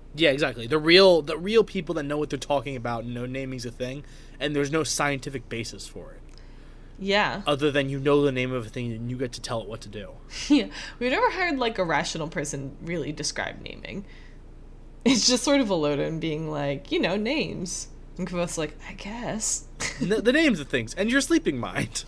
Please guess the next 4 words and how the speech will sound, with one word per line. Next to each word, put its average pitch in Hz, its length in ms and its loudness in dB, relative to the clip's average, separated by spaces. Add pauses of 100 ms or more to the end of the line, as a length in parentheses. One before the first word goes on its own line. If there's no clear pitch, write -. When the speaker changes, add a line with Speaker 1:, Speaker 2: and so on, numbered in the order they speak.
Speaker 2:
<laughs> 254 420 -2 (520)
Exactly. 220 720 4 (1080)
Speaker 1:
Yeah, 196 200 4 (300)
and... 190 580 2